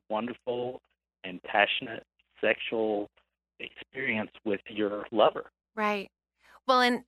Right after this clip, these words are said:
Speaker 2: you know, sometimes you kind of feel like, well, we've gone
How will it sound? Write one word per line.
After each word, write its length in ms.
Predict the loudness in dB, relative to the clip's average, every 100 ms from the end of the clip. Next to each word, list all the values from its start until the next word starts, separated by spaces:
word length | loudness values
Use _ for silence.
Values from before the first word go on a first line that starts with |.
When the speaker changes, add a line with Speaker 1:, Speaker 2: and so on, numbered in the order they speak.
| _
Speaker 2:
you 100 | 0
know, 140 | 2 2
sometimes 520 | 2 2 2 0 0
you 80 | -2
kind 200 | -2 -2
of 60 |
feel 220 | -2 2 4
like, 240 | 4 2
well, 180 | 2 4
we've 240 | 4 2 4
gone 420 | 4 6 4